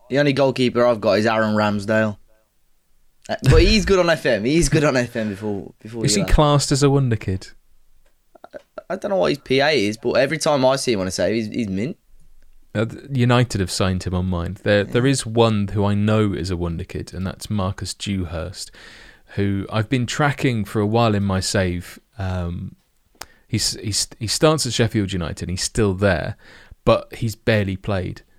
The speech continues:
Speaker 2: And so I've been keeping tabs, hoping that they class him as a first-choice keeper, and he, he barely plays, which is just bizarre. Uh, so in, it, he's been sort of there full-time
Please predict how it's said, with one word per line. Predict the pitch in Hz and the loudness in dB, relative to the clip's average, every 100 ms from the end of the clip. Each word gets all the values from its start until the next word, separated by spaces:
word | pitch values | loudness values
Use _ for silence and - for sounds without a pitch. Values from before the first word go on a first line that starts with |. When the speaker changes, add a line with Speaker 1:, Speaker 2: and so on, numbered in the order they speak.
| _ - | _ -8
Speaker 2:
And | 95 92 | -6 -2
so | 110 101 | 0 0
I've | 98 - | 0 -2
been | 104 95 | -4 -4
keeping | - 135 117 107 | -4 -2 -2 -4
tabs, | - 104 82 - - | -2 -2 -2 -6 -8
hoping | - 120 120 - 104 | -6 -2 -2 -2 -4
that | 101 92 _ - - - - | -2 -4 _ -20 -20 -20 -4
they | 135 160 | 0 0
class | - 196 170 | 0 -2 0
him | 143 | -2
as | |
a | 120 | -2
first-choice | - 135 120 - 107 | 2 2 2 0 -2
keeper, | - 123 107 - 76 - 107 | 0 -2 0 -4 -10 -10 -4
and | |
he, | 110 110 - | -2 -2 -6
he | 104 | -10
barely | 98 104 95 95 | -4 0 0 0
plays, | 98 98 95 98 - - | -2 -2 -2 -4 -6 -8
which | - - | -10 -8
is | 92 | -8
just | - 104 - | -6 -8 -6
bizarre. | 98 90 92 95 95 - _ - - _ - | -6 -2 0 0 -4 -10 _ -20 -20 _ -8
Uh, | - | -4
so | - 110 | 0 2
in, | 110 104 101 - _ - _ - - _ _ _ 104 | 2 0 -6 -12 _ -20 _ -20 -20 _ _ _ -8
it, | - | -4
he's | 113 110 | -4 -6
been | - 127 123 120 107 | -2 -2 -2 -6 -8
sort | - 123 101 | -8 -6 -8
of | - | 0
there | 107 98 95 | 2 4 0
full-time | - 135 113 - 101 92 85 | 0 2 2 2 0 0 -2